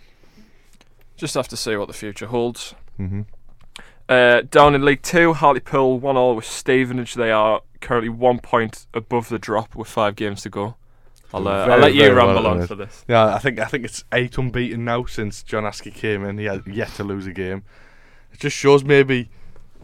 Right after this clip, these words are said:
Speaker 2: the two managers have had this season were the problem, and maybe the players aren't all that bad. I mean, they had the game against Grimsby on, uh, Good Friday. Dan Kemp scored a hat-trick, they won four one away.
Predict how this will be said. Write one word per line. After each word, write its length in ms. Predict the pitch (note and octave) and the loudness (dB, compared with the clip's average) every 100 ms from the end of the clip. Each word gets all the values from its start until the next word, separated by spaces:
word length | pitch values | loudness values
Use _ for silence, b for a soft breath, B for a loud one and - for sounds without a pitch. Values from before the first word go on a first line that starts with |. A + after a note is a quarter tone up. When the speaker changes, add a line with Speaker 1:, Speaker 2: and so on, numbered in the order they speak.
| - | -14
Speaker 2:
the 80 | |
two 240 | A2+ C#3+ C3 | -6 -2 -2
managers 400 | B2+ B2 A2+ A2+ | -2 -4 -6 -6
have 80 | A#2+ | -4
had 140 | B2+ | -4
this 140 | A#2+ | -6
season 460 | - A2 G2+ G2 F2+ - - - _ _ _ - - - | -8 -8 -8 -10 -12 -18 -20 -20 _ _ _ -20 -20 -16
were 280 | F#2+ G#2 | -12 -10
the 100 | G#2 | -10
problem, 460 | G2+ G#2+ G2+ A2 G#2+ | -6 -6 -4 -8 -10
and 240 | G2 F#2+ - | -10 -14 -16
maybe 280 | - G2 G2 | -14 -12 -10
the 100 | G2 | -10
players 320 | - F#2 F#2 | -10 -10 -12
aren't 240 | - G2 F#2 | -14 -12 -10
all 140 | F#2+ | -8
that 160 | G2 - | -10 -10
bad. 220 | G2+ G2+ | -12 -10
I 20 | |
mean, 220 | G2 F2+ - _ - _ _ - | -12 -14 -18 _ -20 _ _ -12
they 220 | G#2 G2+ | -10 -8
had 200 | F#2+ G2+ | -8 -8
the 80 | G2+ | -8
game 220 | G#2+ G2+ | -6 -6
against 280 | G2 F#2 - | -8 -12 -10
Grimsby 420 | G#2+ G2+ F2 G2 | -10 -8 -8 -8
on, 260 | F#2 F#2 - _ | -8 -10 -14 _
uh, 500 | F#2 F#2 F2+ F2 E2+ E2+ | -10 -8 -8 -10 -12 -14
Good 140 | - F#2+ | -16 -14
Friday. 580 | - F#2 F2+ E2 E2 E2+ _ _ _ - | -8 -8 -8 -8 -12 -14 _ _ _ -12
Dan 180 | F#2 | -12
Kemp 320 | F2 F#2+ F2+ - | -10 -12 -14 -16
scored 300 | - F#2+ F2 | -14 -10 -8
a 40 | |
hat-trick, 380 | F#2 F2 F2 - | -8 -10 -12 -14
they 60 | F#2 | -12
won 160 | F2+ | -12
four 260 | - F2+ F2 | -10 -10 -8
one 120 | F2 | -8
away. 320 | F2 F2 E2+ | -8 -8 -10